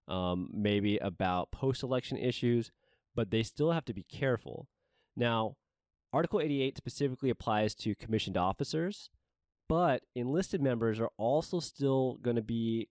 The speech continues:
um, scrutinized in whether or not their speech is discrediting to the service or jeopardizes good order and discipline. Um, a famous case from a few years back came out of the Marine Corps, um, where a member had started a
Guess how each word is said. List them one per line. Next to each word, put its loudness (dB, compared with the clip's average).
um, 0
scrutinized 0
in 2
whether 2
or 0
not 0
their 2
speech -4
is 0
discrediting -2
to -8
the -4
service -4
or 0
jeopardizes 0
good 0
order 2
and -2
discipline. -8
Um, -2
a -4
famous 0
case -4
from -2
a -6
few -2
years 0
back -2
came -4
out -2
of -2
the 0
Marine 2
Corps, 2
um, 0
where 2
a 2
member 2
had -10
started 0
a -2